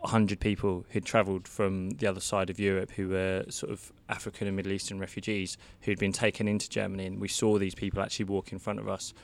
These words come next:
holding all their belongings, some of them not wearing shoes, you know, carrying children. And it's like, it's one of the most visceral things I'd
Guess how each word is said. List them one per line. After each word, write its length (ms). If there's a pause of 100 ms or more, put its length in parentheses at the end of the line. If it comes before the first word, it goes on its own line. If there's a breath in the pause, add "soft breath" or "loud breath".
(140 loud breath)
holding 300
all 80
their 120
belongings, 500
some 160
of 40
them 100
not 140
wearing 160
shoes, 680
you 100
know, 100
carrying 320
children. 520 (600 loud breath)
And 100
it's 260
like, 340 (100)
it's 180
one 160
of 60
the 60
most 180
visceral 800
things 600
I'd 180